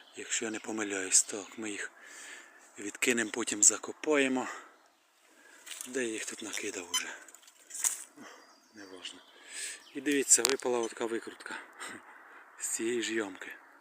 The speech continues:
Бачите, під дерев'яні накладочки. Такий експонат, як з війни. Що ж, копаємо далі. Хожу я, друзі, по цьому лісу. Особливо цікавого нема нічого. От.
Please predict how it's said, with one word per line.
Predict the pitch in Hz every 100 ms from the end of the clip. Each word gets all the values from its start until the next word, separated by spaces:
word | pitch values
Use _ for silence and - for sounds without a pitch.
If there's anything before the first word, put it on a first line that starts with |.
| - - - - - - - - - - 277 277
Бачите, | 107 - -
під | - 104
дерев'яні | 113 113 110 104
накладочки. | 107 135 131 110 - - - - _ _ _ _ _ _ _ _ _ _ _ _ _ _
Такий | - 131 - 123 117
експонат, | - - 120 107 95
як | 104
з | 95
війни. | 107 92 87 - - - - - - - - -
Що | - - 131
ж, | -
копаємо | 127 - 131 143 135
далі. | 117 117 - _ _ _ _ _ _ _
Хожу | 139 127 135
я, | 123
друзі, | 120 123 117 -
по | - 117 - -
цьому | - 113 117
лісу. | 131 - - - _ _ - - _ _ -
Особливо | 135 - 127 131 120
цікавого | 113 - - 120 110 113
нема | 113 113
нічого. | 110 113 - 147 120 - - _ _ _ _ - - - _ _
От. | 110 98